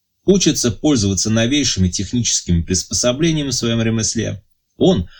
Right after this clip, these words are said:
один из полутора десятков человек организованной группы. У них свое легальное прикрытие в виде торговой фирмы, налаженные связи с теми, кто занимается фальшивыми автономерами и документами,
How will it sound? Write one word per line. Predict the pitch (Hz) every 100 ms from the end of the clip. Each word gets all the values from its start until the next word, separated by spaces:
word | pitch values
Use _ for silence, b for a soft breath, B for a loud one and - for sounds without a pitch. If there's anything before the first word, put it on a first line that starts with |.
| B
один | 92 95 185
из | 175 -
полутора | 127 143 175 147
десятков | 127 120 151 151 - 117
человек | - 117 120 127
организованной | 107 101 101 95 113 101 98
группы. | 87 90 76 64 65 _ _ _ _ _ -
У | 175
них | 214
свое | - 143 147 156
легальное | 135 123 123 120 104
прикрытие | - 117 143 127 - 90
в |
виде | 87 98
торговой | 92 101 95 101 98 95
фирмы, | - 123 87 65 - b b -
налаженные | 160 180 127 104 101 95
связи | - 156 151 127
с | -
теми, | 143 127
кто | 120 - 117
занимается | 110 120 123 113 110
фальшивыми | 92 110 107 - 110 104 98
автономерами | 92 110 104 98 101 101 95
и | 90
документами, | 85 101 95 95 87 82 80